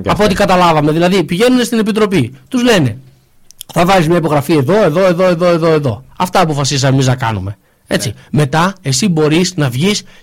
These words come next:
Speaker 2: και να κλαφτείς στα κανάλια.
Speaker 1: Δεν
Speaker 2: Σαν τη,
Speaker 1: έχουνε
Speaker 2: σαν
Speaker 1: το
Speaker 2: τη
Speaker 1: multiple
Speaker 2: Βροχοπούλου.
Speaker 1: choice.
Speaker 2: Δεν ξέρω τι θα κάνεις.
Speaker 1: Δεν έχουνε multiple choice.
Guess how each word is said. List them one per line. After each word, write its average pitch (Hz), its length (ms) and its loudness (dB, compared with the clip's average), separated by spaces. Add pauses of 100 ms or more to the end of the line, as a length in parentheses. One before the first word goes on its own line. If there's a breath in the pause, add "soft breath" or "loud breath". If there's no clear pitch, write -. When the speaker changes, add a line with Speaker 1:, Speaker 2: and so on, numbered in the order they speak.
Speaker 2:
και 160 120 -2
να 160 120 0
κλαφτείς 151 440 -2
στα 196 120 -2
κανάλια. 202 380 2
Speaker 1:
Δεν 131 80 0
Speaker 2:
Σαν 131 100 -2
τη, 139 60 -4
Speaker 1:
έχουνε 139 300 -6
Speaker 2:
σαν 190 160 0
Speaker 1:
το 208 80 2
Speaker 2:
τη 190 40 2
Speaker 1:
multiple 214 40 2
Speaker 2:
Βροχοπούλου. 214 520 2
Speaker 1:
choice. 143 460 0 (200)
Speaker 2:
Δεν 190 140 -2
ξέρω 170 260 0
τι 160 60 -2
θα 156 120 0
κάνεις. 127 260 -2
Speaker 1:
Δεν 117 180 -6
έχουνε 127 340 -2
multiple 131 380 -4 (160)
choice. 123 380 -2